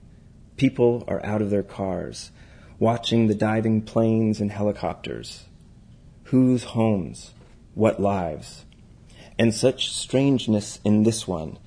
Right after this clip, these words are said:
to stand later in a checkout line and look across the store over crates of dry goods, to see my wife, arms folded before a rotating display of potato chips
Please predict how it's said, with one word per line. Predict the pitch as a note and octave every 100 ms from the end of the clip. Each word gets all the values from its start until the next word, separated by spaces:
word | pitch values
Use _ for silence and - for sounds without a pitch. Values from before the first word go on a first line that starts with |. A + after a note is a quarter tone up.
| - - -
to |
stand | G#2+ - A#2 G#2+
later | G#2 A2 A2+ A#2 A2+
in | G#2
a | G2
checkout | - A2+ A2+ G#2+
line | F#2+ G#2+ G#2+ G#2 G2+ - - - -
and | G2+ G#2
look | B2 -
across | A#2 - G#2+ A2 -
the | -
store | - - A#2 A2+ A2+ A2 G#2+ G#2+ -
over | - G2+ G2
crates | - - A#2+ A#2 -
of | G2+
dry | G2+ A2 G#2+ G#2+
goods, | G#2 A2 A2+ A2+ - - - - - - - - - - - - - -
to | A#2
see | - - C3+
my | B2 A2 A#2
wife, | A#2 A2+ A#2 B2 - - -
arms | - A#2 A#2+ B2 A#2+
folded | - A#2+ A#2+ A#2+ A#2+
before | A#2 - A#2+ A2+
a |
rotating | G#2 A#2+ A#2+ B2+ A#2 A#2
display | G#2+ - - G#2+ A2+ A2+
of | G#2+ -
potato | - - A#2+ G2+
chips | - G2 - -